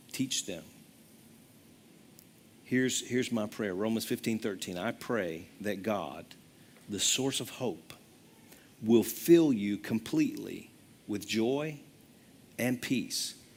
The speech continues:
because you trust in him. Then you will overflow with confident hope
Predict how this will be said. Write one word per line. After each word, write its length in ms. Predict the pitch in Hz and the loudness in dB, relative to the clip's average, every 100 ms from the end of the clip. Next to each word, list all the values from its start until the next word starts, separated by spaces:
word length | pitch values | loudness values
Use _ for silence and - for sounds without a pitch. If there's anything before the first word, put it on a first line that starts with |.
| - - - | -20 -20 -8
because 300 | 107 - 101 | -8 -2 0
you 80 | 95 | 0
trust 400 | - 117 110 - | -2 -2 -2 0
in 120 | 113 | -2
him. 220 | 107 80 71 - - - - - - - - - - - - - - 98 | -2 -8 -12 -20 -20 -20 -20 -20 -20 -20 -20 -20 -20 -20 -20 -20 -18 0
Then 300 | 127 156 165 | 4 6 4
you 180 | 160 156 | 8 10
will 160 | 135 123 | 10 6
overflow 800 | 131 110 107 - 107 82 78 82 - - - - - - - - | 2 0 -4 -2 -2 -2 -4 -10 -16 -20 -20 -20 -20 -20 -20 -4
with 200 | 113 110 | -2 -2
confident 720 | - - 135 135 139 131 127 | -4 -4 -2 -2 -2 -4 -4
hope 380 | 120 92 80 - | -6 -6 -8 -12